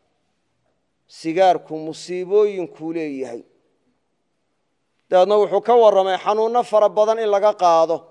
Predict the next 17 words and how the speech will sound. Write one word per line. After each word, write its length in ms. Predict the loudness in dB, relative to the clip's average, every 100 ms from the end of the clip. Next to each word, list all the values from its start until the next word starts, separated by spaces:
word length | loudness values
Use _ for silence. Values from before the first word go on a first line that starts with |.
| _ _ _ _ _
Sagaal 520 | -10 -6 0 0 0 -2
iyo 180 | -8 -8
sagaashan 640 | -8 -4 -4 -4 -8 -12
xanuun 360 | -12 -10 -10 -12
buu 160 | -14 -18
tiriyey, 480 | -18 -16 -16 -18 -20 _
markaasuu 420 | -10 -6 -6 -6
mid 160 | -10 -10
mid 160 | -10 -12
u 120 | -14
sheegay. 420 | -12 -10 -10 -12 _ _ _ _ _ _ _ _ _ _ _ _ _ _ _ _ -10
Oo 80 | -6
yidhi, 140 | -6
"Sagaal 360 | -6 -2 0 0
iyo 120 | -2
sagaashan 500 | -4 -2 -2 -2 -6
ka 140 | -4